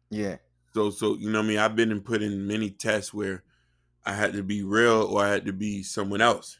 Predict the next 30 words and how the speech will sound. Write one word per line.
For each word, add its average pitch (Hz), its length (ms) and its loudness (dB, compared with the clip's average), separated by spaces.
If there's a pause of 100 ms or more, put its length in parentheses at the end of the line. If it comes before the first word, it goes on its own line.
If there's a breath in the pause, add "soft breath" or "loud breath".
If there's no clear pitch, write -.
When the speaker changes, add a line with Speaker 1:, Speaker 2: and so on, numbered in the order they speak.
(140)
Speaker 2:
You 95 80 -14
know 98 80 -6
what 101 80 -6
I - 20 -6
mean? 104 280 -4
And, 95 260 -6
um, 90 540 -8 (360)
or 101 220 4
I 101 60 4
had 107 220 -2
to 98 80 -10
just 95 260 -12
fall 98 260 2
in 95 120 -4
line 113 280 2
and 95 120 -4
be 98 80 -4
like, 98 220 -6 (400 soft breath)
"Okay, - 240 -4
hey, 104 160 0
I'm 98 160 -4
not 95 100 -8
gonna 95 160 -10
be 95 80 -4
a 92 60 -6
part 95 260 -8
of 92 80 -10
the 87 60 -14
system." 110 420 -14
So 87 260 -18